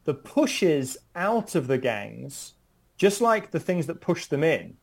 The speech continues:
need to be met with the pulls that get them out, just like the gang pulled them in originally. So I'll give an example. There are ex-, uh,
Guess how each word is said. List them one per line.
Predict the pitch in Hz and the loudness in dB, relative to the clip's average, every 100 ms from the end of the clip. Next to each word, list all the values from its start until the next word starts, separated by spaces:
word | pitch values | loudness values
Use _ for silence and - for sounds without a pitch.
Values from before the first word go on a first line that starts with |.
| _ _ _ _ _ _ - | _ _ _ _ _ _ -2
need | 151 190 | 0 0
to | 175 | 0
be | 160 | 0
met | 156 165 233 202 | 2 2 0 0
with | 165 131 | -2 0
the | 135 | -6
pulls | - - 247 185 127 120 - | -4 4 6 6 4 -4 -8
that | 147 | -8
get | 107 165 - | -2 -2 0
them | 135 | -4
out, | 117 95 98 - - | -4 -8 -10 -14 -6
just | 156 - | -6 2
like | 170 160 160 | 4 4 2
the | |
gang | 127 156 165 | -2 -2 -2
pulled | 156 147 131 | 0 0 0
them | 120 123 | -2 -4
in | 120 | -4
originally. | 117 131 123 107 95 - _ _ _ _ _ _ _ | -4 -4 -6 -10 -16 -20 _ _ _ _ _ _ _
So | - - 208 196 - | -4 4 6 6 2
I'll | 180 | 2
give | 214 | 2
an | 226 | 2
example. | 190 135 147 147 123 - _ _ _ - | 0 -2 -4 -4 -10 -12 _ _ _ 0
There | 156 180 | 4 6
are | 226 269 240 - _ _ _ - | 4 2 -4 -10 _ _ _ -6
ex-, | 151 131 - | -4 -6 0
uh, | 165 151 139 135 | 4 4 4 0